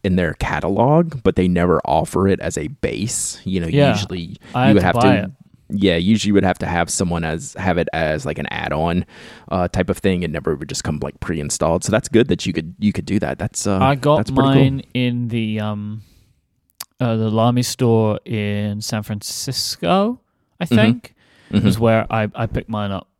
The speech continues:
Speaker 2: Uh,
Speaker 1: Yep.
Speaker 2: and I got one there. Um, and I have it in my, uh, my Urushi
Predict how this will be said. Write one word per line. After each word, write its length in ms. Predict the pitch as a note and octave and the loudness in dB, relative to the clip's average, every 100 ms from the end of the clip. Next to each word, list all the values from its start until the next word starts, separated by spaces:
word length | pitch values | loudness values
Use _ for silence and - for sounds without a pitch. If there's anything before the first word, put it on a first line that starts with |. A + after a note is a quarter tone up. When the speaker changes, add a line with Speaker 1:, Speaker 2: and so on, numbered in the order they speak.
| _ - | _ -14
Speaker 2:
Uh, 300 | G2+ G2+ G2 | -10 -4 0
Speaker 1:
Yep. 180 | G2 - _ | 0 -2 _
Speaker 2:
and 160 | A#2+ A2 | -14 -14
I 100 | - | -14
got 180 | G2+ G2+ | -14 -12
one 180 | G2 G2+ | -12 -12
there. 380 | G2+ G2 G2 G2 _ _ _ _ - | -12 -12 -12 -16 _ _ _ _ -8
Um, 220 | A2 G2+ | -4 -2
and 160 | F#2 A#2 | 0 2
I 120 | A#2+ | 2
have 260 | A#2 B2+ A2+ | 2 0 0
it 160 | A2+ - - | -2 -4 -4
in 240 | A2 G#2+ | -2 -2
my, 640 | G#2+ G#2 G#2 G2+ G2+ G2+ G2+ _ _ _ - | -2 -2 -2 -4 -6 -8 -10 _ _ _ -10
uh, 300 | A#2 G2+ G2+ | -6 -6 -6
my 220 | F#2+ G#2+ G#2 | -4 -4 -2
Urushi 600 | G#2 A2+ - A2 F#2+ | -2 -2 -2 -6 -6